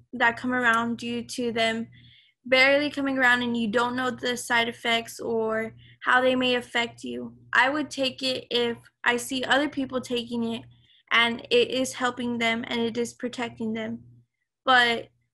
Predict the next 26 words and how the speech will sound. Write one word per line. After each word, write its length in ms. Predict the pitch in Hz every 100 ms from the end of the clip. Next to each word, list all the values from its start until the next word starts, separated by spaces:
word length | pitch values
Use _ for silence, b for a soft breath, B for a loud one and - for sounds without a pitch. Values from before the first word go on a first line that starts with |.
| _ -
if 200 | 262 269
it's 240 | 254 -
the 120 | 269
first 400 | 254 277 277 277
one 120 | 277
that 160 | 269 254
ever 180 | 254 262
came 240 | 262 269
out, 260 | 262 262 -
I 120 | 240
would 140 | 240 240
not 200 | 247 247
be 100 | 240
taking 400 | 254 233 233 233
it 180 | 226
because 260 | - 247 240
I 160 | - 240
would 160 | 233
not 240 | 233 240 240
want 140 | 233
to 60 | 233
put 220 | 247 240
myself 560 | 233 233 240 254 240
at 140 | 240 233
risk 360 | 226 226 -
of 160 | 226 220